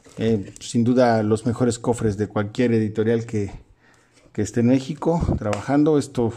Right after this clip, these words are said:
es <laughs> irrepetible, es, es irreal, es absurdo, es lo máximo.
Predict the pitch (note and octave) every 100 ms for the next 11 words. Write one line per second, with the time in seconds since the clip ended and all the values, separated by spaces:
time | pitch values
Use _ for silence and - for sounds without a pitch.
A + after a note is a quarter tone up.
0 | - B2 - - - - _ _ _ _
1 | _ _ - - C#3+ - - - B2+ A#2+
2 | B2+ A#2 C3 C#3 D#3+ E3 - D3 - -
3 | - - - A#2+ - B2+ G#2+ - B2 A#2+
4 | C#3+ B2+ A2+ A2 C#3+ C#3 A#2 - - -
5 | - - - G2 - C3 C3 B2+ A#2+ A#2
6 | - - - - - - _ _ _ B2+
7 | A2+ C3 - C3+ C3+ E3